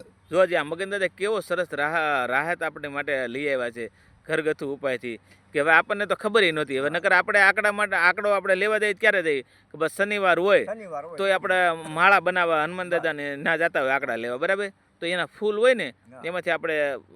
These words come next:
Speaker 1: ફૂલ વીણી આવજે અને આકડાની માળા બનાવીને દાદાને પહેરાવતા હોય.
Speaker 2: હા.
Speaker 1: પણ હનુમાન દાદાએ ખરેખર આપણે માટે બીજો ઉપાય આપી દીધો છે.
Speaker 2: હા.
Speaker 1: ભાઈ તમે મને માત્ર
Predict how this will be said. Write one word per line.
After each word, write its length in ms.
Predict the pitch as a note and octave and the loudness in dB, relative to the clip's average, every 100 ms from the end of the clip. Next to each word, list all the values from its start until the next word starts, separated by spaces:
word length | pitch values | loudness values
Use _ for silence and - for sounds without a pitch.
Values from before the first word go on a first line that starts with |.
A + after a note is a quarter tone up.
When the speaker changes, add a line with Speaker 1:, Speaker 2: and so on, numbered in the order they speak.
| - - | -20 -10
Speaker 1:
ફૂલ 200 | F#3 E3 | -8 -4
વીણી 260 | F#3+ F3+ | -4 -4
આવજે 220 | C3+ A#2 | -4 -6
અને 140 | A#2 B2 | -8 -6
આકડાની 420 | D3+ D#3+ C#3 C3+ | -4 -4 -6 -6
માળા 260 | C#3 D3+ D3 | -4 -2 -2
બનાવીને 300 | E3+ D#3 C3 | -4 -6 -4
દાદાને 280 | D3 C3 | -4 -6
પહેરાવતા 440 | A2+ D3+ C3+ G#2+ G#2 | -6 -4 -4 -6 -8
હોય. 100 | G2 | -10
Speaker 2:
હા. 120 | F#2 _ _ _ | -16 _ _ _
Speaker 1:
પણ 140 | C#3+ C#3 | -6 -4
હનુમાન 300 | F3+ G#3 G3+ | -4 -4 0
દાદાએ 500 | G3+ G#3 G#3 G3+ F3+ | 2 4 2 0 -2
ખરેખર 400 | G3+ G3+ G3 F#3 | -2 -2 0 0
આપણે 240 | F3+ F#3+ | 0 -4
માટે 260 | F#3+ F#3 F3+ | -4 -4 -4
બીજો 340 | F#3 F#3+ F3 | -2 -2 -2
ઉપાય 220 | F3+ D3+ | -2 0
આપી 220 | D3+ D#3 | 0 0
દીધો 280 | C3+ C3 A#2 | -8 -8 -8
છે. 100 | G2+ | -10
Speaker 2:
હા. 100 | F#2 _ _ - | -16 _ _ -8
Speaker 1:
ભાઈ 100 | C3+ | -6
તમે 240 | D3 F3 | -6 -8
મને 300 | F3 F#3 F3+ | -8 -6 -6
માત્ર 580 | D3+ D#3 E3+ F3+ D#3 | -4 -4 -2 -2 -2